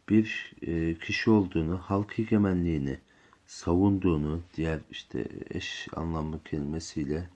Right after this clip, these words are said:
milli egemenliği, e, savunduğunu bize net olarak gösteriyor arkadaşlar. Bir diğer önemli olay bin dokuz yüz on yılında Fransa'da gerçekleşen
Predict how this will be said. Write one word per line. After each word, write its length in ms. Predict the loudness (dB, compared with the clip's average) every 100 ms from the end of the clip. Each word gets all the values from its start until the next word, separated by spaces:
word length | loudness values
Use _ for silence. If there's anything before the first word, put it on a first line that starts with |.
| -8
milli 600 | -4 -2 0 0 0 -2
egemenliği, 720 | -4 -4 -4 -4 -2 -2 -4 _ -20 -20 -20 -20 -20 _ -6
e, 340 | -2 0 -2
savunduğunu 880 | -4 0 2 2 0 0 0 0 0
bize 320 | 2 2 2 -2 _ -20 _ _ -4
net 300 | -2 0 0
olarak 480 | 0 4 2 0 -2
gösteriyor 580 | -2 -2 -4 -2 -2
arkadaşlar. 800 | -4 -12 -12 -12 -12 -18 -18 -20 -20 _ _ _ _ -20 -20 -20 -20 -20 -20 -20 _ 8
Bir 200 | 10 12
diğer 180 | 12
önemli 420 | 12 10 10 12 12
olay 300 | 12 10 8
bin 160 | 8
dokuz 200 | 8 6
yüz 160 | 4 8
on 100 | 8
yılında 560 | 10 8 4 2 0 -2 _ _
Fransa'da 720 | -10 2 6 8 6 4 2 6
gerçekleşen 840 | 8 6 4 -2 -2 2 4 2